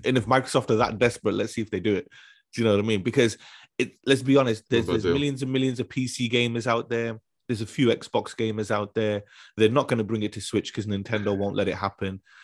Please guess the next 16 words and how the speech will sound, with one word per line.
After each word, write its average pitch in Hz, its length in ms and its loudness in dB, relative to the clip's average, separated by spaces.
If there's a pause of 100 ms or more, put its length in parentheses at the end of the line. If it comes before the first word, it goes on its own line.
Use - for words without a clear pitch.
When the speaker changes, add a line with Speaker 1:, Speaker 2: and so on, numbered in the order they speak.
(360)
Speaker 1:
um, 95 360 0
just 110 180 -8
because 101 260 -6
of 98 80 -8
the 92 80 -4
content 117 580 -4
that - 100 -6
would 95 140 -8
become 101 260 -6
available 95 520 -2
to - 160 -12
their 92 140 -2
gamers, 98 460 -2
and 98 120 -4
they're 95 80 -4
very 95 560 0